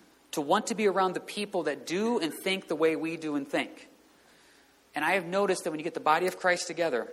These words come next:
you have white collar, you have blue collar, you have different generations, you have different perspectives, you have different backgrounds, but all brought together through the blood of Jesus Christ. That's why it's called the body of Christ.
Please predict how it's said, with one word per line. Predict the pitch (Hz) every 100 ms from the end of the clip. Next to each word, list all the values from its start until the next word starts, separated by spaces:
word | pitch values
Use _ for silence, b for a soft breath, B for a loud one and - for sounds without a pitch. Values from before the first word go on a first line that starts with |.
| - -
you | 143
have | 120
white | 147 208 208
collar, | 196 190 190
you | 175 170
have | 165
blue | 151 185
collar, | - 143 117 113 110
you | 143
have | 151 156 120
different | - 208 220 185
generations, | 190 175 165 160 - 131
you | 151
have | -
different | 175 202 214 202
perspectives, | 185 - 180 - - 120
you | 151
have | -
different | 185 208 156 -
backgrounds, | 165 180 - 135 127 - B B
but | - 147
all | 147 175 214
brought | 196 185 180
together | 165 165 156
through | 147 135
the |
blood | 120 127 127
of | 113
Jesus | 113 113 110
Christ. | - - 120 - - - - _ _
That's | - 127
why | 147
it's | 127
called | - 143 123
the | 123
body | - 143 147 139 123
of | 120
Christ. | - 120 101 -